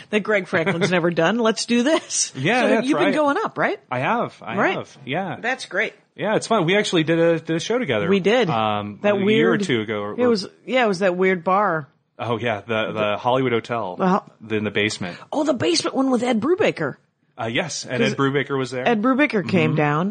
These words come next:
Speaker 2: Mm-hmm.
Speaker 1: and, uh, he's been on the show.
Speaker 2: Yeah.
Speaker 1: He's exciting. He
Speaker 2: And
Speaker 1: doesn't
Speaker 2: I,
Speaker 1: draw
Speaker 2: and,
Speaker 1: at all.
Speaker 2: um, uh, Maria Bamford was on that.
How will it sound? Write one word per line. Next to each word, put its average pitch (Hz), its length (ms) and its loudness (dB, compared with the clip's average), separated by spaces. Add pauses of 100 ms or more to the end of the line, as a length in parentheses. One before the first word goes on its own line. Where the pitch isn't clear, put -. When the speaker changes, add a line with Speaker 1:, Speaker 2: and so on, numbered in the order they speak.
Speaker 2:
Mm-hmm. 117 120 -8
Speaker 1:
and, 180 360 2
uh, 170 340 4 (420)
he's 170 220 -2
been 214 120 2
on 196 140 4
the 165 80 0
show. 165 300 2 (300)
Speaker 2:
Yeah. 110 120 -4
Speaker 1:
He's 104 140 2
exciting. 160 500 -2 (720)
He 117 60 -6
Speaker 2:
And 117 160 0
Speaker 1:
doesn't 123 120 2
Speaker 2:
I, - 40 0
Speaker 1:
draw 160 140 0
Speaker 2:
and, - 100 0
Speaker 1:
at - 40 0
all. 110 420 0
Speaker 2:
um, 110 180 -6
uh, 101 260 -4
Maria 107 240 -2
Bamford 104 460 -4
was 110 160 -4
on 107 160 0
that. 110 240 -4